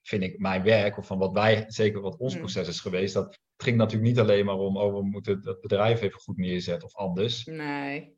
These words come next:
Speaker 1: Maar er zit er natuurlijk altijd veel meer onder, weet je. Dus ja, ik
Speaker 2: Er zit
Speaker 1: vind het wel
Speaker 2: altijd
Speaker 1: leuk.
Speaker 2: shit onder.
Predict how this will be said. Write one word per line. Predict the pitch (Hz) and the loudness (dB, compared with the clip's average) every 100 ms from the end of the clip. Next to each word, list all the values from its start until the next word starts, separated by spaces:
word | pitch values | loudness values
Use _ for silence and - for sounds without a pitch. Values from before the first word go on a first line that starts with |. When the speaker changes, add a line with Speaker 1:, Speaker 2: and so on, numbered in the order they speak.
| - | -12
Speaker 1:
Maar | 120 110 107 110 | 0 4 4 4
er | 110 | 2
zit | 120 | 2
er | 113 | 4
natuurlijk | 113 117 113 | 2 2 4
altijd | 113 113 101 | 6 6 2
veel | - 117 110 | 0 0 2
meer | 117 143 | 6 6
onder, | 110 92 82 78 80 | 6 0 -4 -6 -8
weet | 98 104 | -2 -2
je. | 104 | 2
Dus | 110 - - _ - _ _ _ | 2 0 -8 _ -20 _ _ _
ja, | - 107 | 0 2
ik | 120 | 4
Speaker 2:
Er | |
zit | 123 | 4
Speaker 1:
vind | 143 | 4
het | 120 | 8
wel | 139 | 8
Speaker 2:
altijd | 139 | 10
Speaker 1:
leuk. | 156 | 10
Speaker 2:
shit | - | 10
onder. | 196 190 175 165 - | 4 6 4 4 0